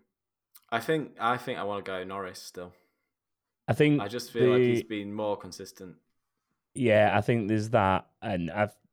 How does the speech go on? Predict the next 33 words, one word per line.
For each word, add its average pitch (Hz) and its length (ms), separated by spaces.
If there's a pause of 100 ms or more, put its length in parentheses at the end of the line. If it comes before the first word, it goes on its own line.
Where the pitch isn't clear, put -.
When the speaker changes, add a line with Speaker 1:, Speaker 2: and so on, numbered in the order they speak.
Speaker 2:
like 104 160
I - 40
said, 107 140
I 95 40
think 101 200
we 90 60
wouldn't 98 240
have 92 160
ranked 95 360
him 92 200
that 87 180
highly 92 340
on 98 120
the 92 60
tier 104 240
list 73 220
if - 100
we 90 80
didn't 85 220
think 87 200
he 80 60
deserved 85 440
it. - 180 (640)
So, 87 500 (920)
I 104 100
think 101 160
he's 95 160
definitely 90 600 (120)
a - 80
top - 260
contender 90 380
for - 80
this. 80 260